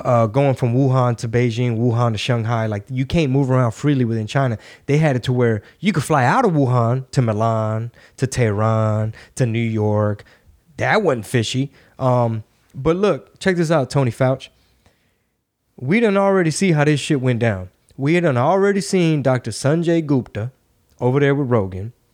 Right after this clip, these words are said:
and got his ass destroyed 'cause he couldn't make no fucking sense. Um, it doesn't help y'all's argument that y'all got all this weird shit on the left. All this weird,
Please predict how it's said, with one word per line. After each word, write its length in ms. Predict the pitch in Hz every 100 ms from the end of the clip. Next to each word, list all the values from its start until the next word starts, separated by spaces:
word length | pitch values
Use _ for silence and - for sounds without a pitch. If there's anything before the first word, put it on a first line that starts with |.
| _ _ -
and 100 | 117
got 160 | 123
his 200 | 139 151
ass 220 | 127 107
destroyed 600 | 98 98 - 110 101 107 - _ -
'cause 160 | 131
he 120 | 156 202
couldn't 460 | 165 131 113 101 -
make 240 | 123 127
no 140 | 120 110
fucking 360 | - 117 110
sense. 480 | - 117 107 - - _ - -
Um, 520 | - 123 120 113 113 107 _ _ _ _ _ _ _ -
it 100 | 165
doesn't 300 | 208 185 151
help 360 | 156 190 - -
y'all's 280 | 139 139 127
argument 540 | 131 147 156 170 175 - 123
that 120 | 123
y'all 200 | 117 135
got 180 | 139 117
all 240 | 131 147
this 200 | 147 127
weird 500 | 110 131 139 135 117
shit 280 | - - 127
on 140 | 117
the 60 | 110
left. 440 | 107 101 - _ _ _ _ _ _
All 140 | 156 180
this 180 | 170 135
weird, 800 | 113 135 156 143 135 131 127